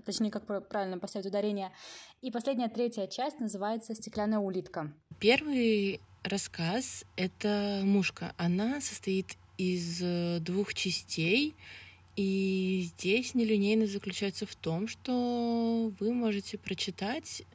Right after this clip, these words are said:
Speaker 2: две истории. Они говорят об одной и той же ситуации, об одном и том же отрывке жизни, только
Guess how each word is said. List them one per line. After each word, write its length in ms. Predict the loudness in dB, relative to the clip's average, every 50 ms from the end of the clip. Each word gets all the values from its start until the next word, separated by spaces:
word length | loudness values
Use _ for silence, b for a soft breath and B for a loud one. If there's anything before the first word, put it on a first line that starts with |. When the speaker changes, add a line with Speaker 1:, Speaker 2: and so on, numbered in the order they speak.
| -12 -8
Speaker 2:
две 480 | -6 -4 -2 2 4 6 6 6 4 2 0
истории. 720 | -4 -4 -4 -4 -2 -2 0 2 2 4 2 2 0 -2 -8 B B B B B B B B B B B B B B -20 -20 -14
Они 560 | -6 -2 2 4 6 6 6 8 8 6 6 4
говорят 460 | 2 0 0 0 2 0 0 -2 -6 -8 -4
об 380 | 0 0 2 2 2 0 -2 -4 -4
одной 280 | -2 0 2 4 4 2
и 20 |
той 140 | 2 0 0
же 300 | 0 0 0 0 0 -2
ситуации, 680 | -4 -6 -6 -4 -2 0 0 0 0 -2 -2 0 0 0
об 120 | 0 0
одном 400 | -2 -2 0 2 2 4 4 2
и 40 | 0
том 280 | 0 0 2 2 2 2
же 400 | 2 0 0 2 2 0 0 -2 -4
отрывке 520 | -4 0 0 2 2 0 -2 -2 -2 -2
жизни, 580 | 0 0 0 2 2 2 0 0 -2 -2 -2 -2 0
только 460 | 0 0 0 0 -2 -2 -2 -2